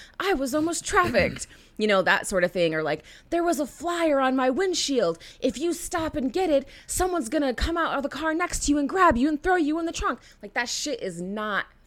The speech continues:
fucking <laughs> happening like that, you know? And I do believe we actually covered, I still have the tab open to remind myself to look for updates. Um,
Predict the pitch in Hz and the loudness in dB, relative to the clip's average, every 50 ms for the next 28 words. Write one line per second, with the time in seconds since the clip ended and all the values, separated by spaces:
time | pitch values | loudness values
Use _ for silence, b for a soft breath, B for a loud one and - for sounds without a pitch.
0 | _ _ - 226 196 - - 151 143 151 - - - - - 190 226 254 247 - | _ _ -12 -10 -10 -8 -6 -6 -6 -8 -10 -12 -14 -6 0 2 4 4 4 4
1 | - 202 208 - 214 226 196 156 127 175 - - - - 170 - - 131 104 78 | 2 2 2 2 0 0 2 2 2 0 0 -2 -4 -6 -4 -2 -2 -4 -4 -6
2 | - - 156 180 180 165 160 156 160 170 180 185 B B B B B B B - | -10 -10 -10 -8 -6 -6 -6 -6 -6 -6 -6 -8 B B B B B B B 0
3 | 202 202 202 202 - b b b b b b b b 208 226 226 302 311 285 320 | 2 2 2 0 -2 b b b b b b b b 2 2 2 2 -2 -4 -4
4 | 311 320 302 320 330 403 480 466 - - 508 - 415 453 480 480 - - - 269 | -4 -4 -2 0 0 0 0 0 2 4 4 4 4 2 4 4 4 4 2 0
5 | 370 - - 302 330 359 320 269 302 - 311 320 320 349 320 285 269 269 269 277 | 0 0 -2 -2 0 0 0 -2 -2 -2 -2 0 0 2 4 4 2 2 2 -2
6 | 269 269 302 262 262 262 262 269 269 277 269 277 - 269 269 269 - 269 277 277 | -4 -2 -2 -2 -2 0 -2 -2 -4 -4 -6 -6 -6 -6 -6 -6 -4 -2 -2 -2
7 | 269 - 277 - - 320 - - - 262 262 262 254 - - - - - 226 233 | -2 -2 -4 -2 -2 -2 -4 -2 0 0 0 0 -2 -8 -12 -8 -2 0 2 2
8 | 240 240 240 240 247 247 254 254 | 4 2 2 0 -2 -4 -4 -6